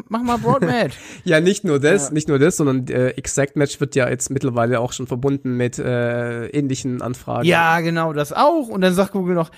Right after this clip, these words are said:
Speaker 1: dann mach mal doch Franjo. Mach mal nicht nur den Schreibtisch, mach mal auch Franjo. Der heißt doch Franjo, ne?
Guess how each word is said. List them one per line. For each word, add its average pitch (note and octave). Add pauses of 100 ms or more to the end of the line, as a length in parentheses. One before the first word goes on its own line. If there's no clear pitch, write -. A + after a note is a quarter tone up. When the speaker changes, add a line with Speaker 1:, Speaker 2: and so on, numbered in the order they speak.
(160)
Speaker 1:
dann D#3
mach G#3+
mal B3
doch A#3
Franjo. A3+
Mach G#3
mal C4
nicht B3
nur B3+
den A#3
Schreibtisch, C4+
mach A#3
mal B3+
auch G#3+
Franjo. B3+
Der E3
heißt B3+
doch E3
Franjo, F3+
ne? G#3